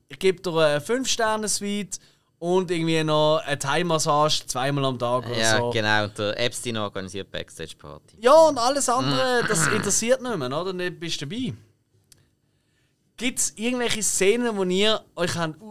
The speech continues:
Speaker 1: notiert oder wo ihr sagt, hey, die wollt ihr unbedingt rauswerfen?
Speaker 2: Ähm,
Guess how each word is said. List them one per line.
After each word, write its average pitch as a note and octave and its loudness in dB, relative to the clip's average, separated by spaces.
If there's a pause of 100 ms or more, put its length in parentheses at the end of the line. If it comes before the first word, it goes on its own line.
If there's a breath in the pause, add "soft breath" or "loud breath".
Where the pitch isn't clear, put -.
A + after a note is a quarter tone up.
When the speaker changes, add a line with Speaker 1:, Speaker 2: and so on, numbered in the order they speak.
Speaker 1:
notiert G3+ -4
oder F3 -4
wo E3+ -6
ihr E3 -6
sagt, D#3+ -4
hey, E3 -6
die E3+ -6
wollt D#3+ -8
ihr - -14
unbedingt F#3 -2
rauswerfen? C#3+ -4 (500 soft breath)
Speaker 2:
Ähm, F2+ -16